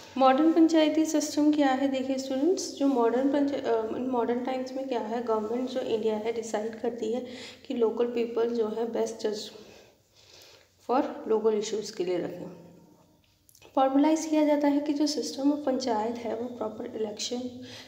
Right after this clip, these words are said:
हेल्ड हो, इलेक्ट किया जाए पंचायत में,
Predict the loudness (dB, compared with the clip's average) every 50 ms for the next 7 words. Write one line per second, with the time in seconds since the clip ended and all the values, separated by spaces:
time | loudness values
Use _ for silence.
0 | -20 -20 -10 -6 -4 -2 -2 -2 -4 -4 -6 -6 -6 -6 -6 -10 -12 -10 -6 -4
1 | -4 -4 -4 -8 -8 -4 -2 0 0 0 0 -2 -2 -2 -4 -4 -6 -6 -6 -8
2 | -8 -8 -10 -10 -10 -10 -10 -10 -14